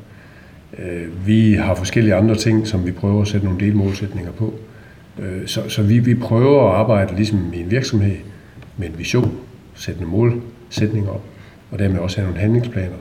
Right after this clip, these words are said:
og dermed også nogle tidsplaner for, hvordan skal vi nå de forskellige mål.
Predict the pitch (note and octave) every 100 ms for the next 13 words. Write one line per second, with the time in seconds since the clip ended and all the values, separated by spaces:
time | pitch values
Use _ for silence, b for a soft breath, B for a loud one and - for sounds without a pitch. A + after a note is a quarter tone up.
0 | - B B B - - G2 F2+ F2 G2
1 | - E2+ D2+ - - - B2 A#2+ F#2 D#2+
2 | F#2+ F#2 F2 F#2 - F#2 F2 - - E2
3 | D#2+